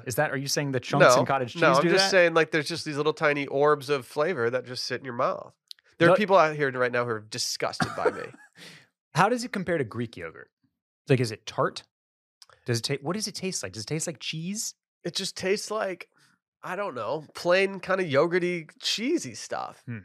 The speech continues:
Speaker 2: I can't believe you, you are so not well versed with cottage cheese. This is blowing my mind.
Speaker 1: Yeah,
Speaker 2: I
Speaker 1: no,
Speaker 2: feel like this
Speaker 1: no.
Speaker 2: would fit in well with, like, you know, like, work, like, the workouts that you do and your
Speaker 1: Yeah.
Speaker 2: protein intake and
Speaker 1: Yeah.
Speaker 2: stuff.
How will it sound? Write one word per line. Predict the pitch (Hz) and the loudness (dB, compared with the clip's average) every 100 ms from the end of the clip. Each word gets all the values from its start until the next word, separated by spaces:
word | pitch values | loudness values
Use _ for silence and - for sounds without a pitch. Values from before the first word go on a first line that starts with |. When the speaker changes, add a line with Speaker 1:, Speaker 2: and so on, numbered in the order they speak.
| _ _ _ _ _ _ | _ _ _ _ _ _
Speaker 2:
I | - | -6
can't | - 294 320 | -2 0 2
believe | 330 226 | 2 0
you, | 240 | -6
you | 185 208 | -2 4
are | 220 | 4
so | - - 214 226 | 4 2 4 4
not | 196 180 185 190 | 4 4 4 6
well | 185 180 | 6 4
versed | 151 180 151 | 4 0 0
with | 160 | -4
cottage | 175 165 - | 0 0 0
cheese. | 269 294 | -2 -2
This | 139 | -4
is | 160 | -6
blowing | 156 165 180 | 2 2 4
my | 151 | 2
mind. | 147 240 285 | 4 2 2
Speaker 1:
Yeah, | 113 165 160 | 0 -2 2
Speaker 2:
I | 196 | 2
Speaker 1:
no, | |
Speaker 2:
feel | 208 | 4
like | 269 | 4
this | 226 | 4
Speaker 1:
no. | |
Speaker 2:
would | 170 160 | 0 -2
fit | 226 | 4
in | 220 202 | 4 6
well | 185 262 | 6 6
with, | 262 - | 4 2
like, | 180 175 - | 2 2 -2
you | 196 | -4
know, | 196 185 170 | 0 0 0
like, | 185 160 | -2 -4
work, | 131 - 147 190 - | -10 -12 -2 -2 0
like, | 180 180 | -2 -2
the | - 165 196 | -4 -6 2
workouts | 196 269 311 285 | 6 6 4 2
that | - 135 | 0 -4
you | 135 | -6
do | 139 147 | -4 -2
and | 196 | 0
your | 190 113 | 2 2
Speaker 1:
Yeah. | |
Speaker 2:
protein | 143 254 - 202 | 6 4 4 -2
intake | 127 117 113 110 | -2 -2 -4 -4
and | 107 | -4
Speaker 1:
Yeah. | 110 | -2
Speaker 2:
stuff. | 120 98 - | 0 -2 -6